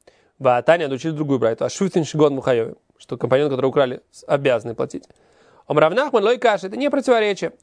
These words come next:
Кан бешутов шигонов бихаверу. Это когда компаньон украл друг у друга,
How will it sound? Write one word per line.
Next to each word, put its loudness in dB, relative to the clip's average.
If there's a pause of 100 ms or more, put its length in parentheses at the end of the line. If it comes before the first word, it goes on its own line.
(500)
Кан 2
бешутов -2
шигонов 0
бихаверу. -2 (640)
Это 2
когда 2
компаньон 0
украл 2
друг -6
у -4
друга, -4